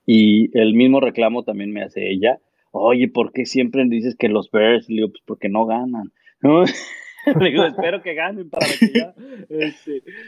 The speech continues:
y, y el caso es que, este, nos ha dicho, "Vénganse acá a Chicago". Ellos viven cerca, en, eh, como a una hora de Chicago.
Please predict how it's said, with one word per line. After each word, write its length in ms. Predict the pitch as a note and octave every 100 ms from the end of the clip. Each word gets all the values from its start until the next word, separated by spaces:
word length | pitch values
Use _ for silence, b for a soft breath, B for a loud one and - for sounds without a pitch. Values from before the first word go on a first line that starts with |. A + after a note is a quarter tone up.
| F#3+ -
y, 400 | D#3+ D#3 D#3+ -
y 200 | D#3 D3
el 140 | C#3
caso 300 | - E3+ E3
es 100 | F3+ _
que, 300 | D3+ C#3+ C#3
este, 640 | C#3+ C3+ B2+ - C3 C3 -
nos 300 | D#3 C#3+ -
ha 120 | E3
dicho, 320 | E3+ F3 - C3+
"Vénganse 500 | C#3+ F3 F3 D#3+ D3+
acá 160 | - C#3+
a 60 |
Chicago". 720 | - C#3 C#3+ D3+ D3 D3 D3 -
Ellos 240 | E3 F3+
viven 300 | E3+ F3 D#3
cerca, 380 | - - C3+ A2+ G2+
en, 320 | A#2 A2 A2 -
eh, 200 | A#2+ A2
como 200 | - A#2
a 40 | C3
una 200 | D3+ C#3+
hora 180 | C3+
de 80 | A#2
Chicago. 360 | - - G2